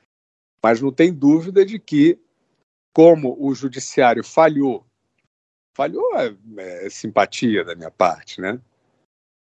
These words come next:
O judiciário conspirou. O Congresso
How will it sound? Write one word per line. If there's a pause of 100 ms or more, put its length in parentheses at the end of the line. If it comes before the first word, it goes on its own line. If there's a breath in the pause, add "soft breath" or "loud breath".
(320)
O
judiciário
conspirou. (1400)
O
Congresso